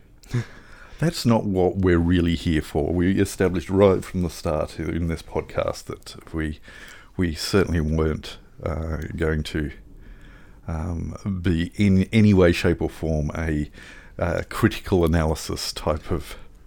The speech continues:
Speaker 2: deal. Basically deciding whether this film remains on the shelf.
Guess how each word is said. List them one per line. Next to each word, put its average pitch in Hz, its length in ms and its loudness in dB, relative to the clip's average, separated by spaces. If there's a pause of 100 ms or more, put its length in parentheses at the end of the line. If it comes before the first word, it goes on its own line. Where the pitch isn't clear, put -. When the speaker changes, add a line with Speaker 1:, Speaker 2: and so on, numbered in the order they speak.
(300)
Speaker 2:
deal. 73 400 -2 (320)
Basically 123 480 2
deciding 95 500 4
whether 95 240 6
this 95 180 4
film 101 340 4
remains 101 380 6
on 92 100 4
the 92 80 4
shelf. - 560 -2